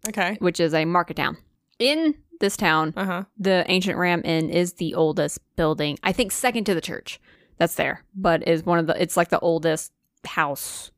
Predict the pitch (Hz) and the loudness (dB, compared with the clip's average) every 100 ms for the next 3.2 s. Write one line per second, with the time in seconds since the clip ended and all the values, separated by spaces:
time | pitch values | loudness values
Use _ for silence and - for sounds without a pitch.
0 | _ - 208 180 165 175 - - _ _ | _ -2 2 4 2 -2 -8 -12 _ _
1 | - - - - 226 269 320 440 - 233 | -2 -2 -6 -4 -2 2 0 0 0 2
2 | - 208 185 180 175 160 156 190 - - | 4 2 4 4 2 4 0 -2 -4 2
3 | 185 - | 2 0